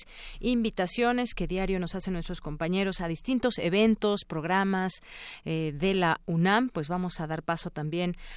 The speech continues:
a quienes están presentes aquí en el caso de las redes sociales. Recuerden que también tenemos un teléfono a su disposición, que es el cincuenta y cinco treinta y seis cuarenta y tres cuarenta y tres treinta y nueve.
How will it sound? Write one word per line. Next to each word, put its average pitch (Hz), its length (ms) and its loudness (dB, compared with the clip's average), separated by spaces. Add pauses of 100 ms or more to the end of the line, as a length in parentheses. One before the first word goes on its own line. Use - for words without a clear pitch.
(120)
a 160 120 2
quienes 175 300 -2
están 180 260 -2
presentes 180 460 -2
aquí 196 300 -4
en 190 260 0
el 175 160 -4
caso 240 240 0
de 220 100 0
las 190 140 0
redes 247 240 4
sociales. 269 640 4 (300)
Recuerden 262 300 6
que 220 100 4
también 190 260 2
tenemos 185 420 2
un 175 120 0
teléfono 165 480 0
a - 20 -2
su - 140 -6
disposición, 185 580 -2
que 220 120 0
es 180 100 -2
el 175 100 -2
cincuenta 156 380 -2
y 156 40 0
cinco 185 280 -4
treinta 151 300 -4
y 151 40 -2
seis 220 280 -4
cuarenta 156 360 -2
y 151 60 -2
tres - 340 -2 (640)
cuarenta 175 440 0
y 170 60 0
tres 220 640 -2
treinta 165 280 -4
y 151 40 -2
nueve. 160 260 -2